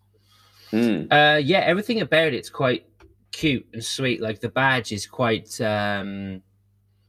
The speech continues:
Speaker 2: I'll say comic book-esque. Is that, that's not really the right word to describe it, but, you know, it's, it's looks very hand-drawn, which
Speaker 1: Yeah,
Speaker 2: is
Speaker 1: it's quite, it's quite cartoony.
Speaker 2: cartoonish. It's quite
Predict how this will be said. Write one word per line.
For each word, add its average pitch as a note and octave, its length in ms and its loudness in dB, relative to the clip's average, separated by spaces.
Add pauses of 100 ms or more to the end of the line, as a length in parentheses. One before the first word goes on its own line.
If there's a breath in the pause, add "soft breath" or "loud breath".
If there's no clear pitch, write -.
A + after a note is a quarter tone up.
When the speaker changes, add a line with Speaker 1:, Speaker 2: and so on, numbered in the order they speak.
(720 soft breath)
Speaker 2:
I'll - 80 -8
say - 180 -8 (100)
comic D#3 500 -2
book-esque. - 880 0
Is B2 120 -10
that, - 180 -6
that's C#3 240 -8
not - 100 -4
really G#2+ 200 -2
the G#2+ 100 2
right G#2 140 2
word G2+ 160 -4
to G#2+ 60 -8
describe A2 420 0
it, F#2 120 -8
but, B2 120 0
you C#3+ 80 0
know, G#2+ 80 0
it's, - 420 -6 (580)
it's - 320 -8
looks C3 280 -2
very B2+ 240 2
hand-drawn, A2 840 0 (680 soft breath)
which C3 180 4
Speaker 1:
Yeah, D3 140 6
Speaker 2:
is C#3 80 4
Speaker 1:
it's - 80 -4
quite, - 280 0
it's G3+ 120 0
quite F#3+ 200 2
cartoony. F#3 640 2
Speaker 2:
cartoonish. A2 680 -4
It's A#2 140 -12
quite - 300 0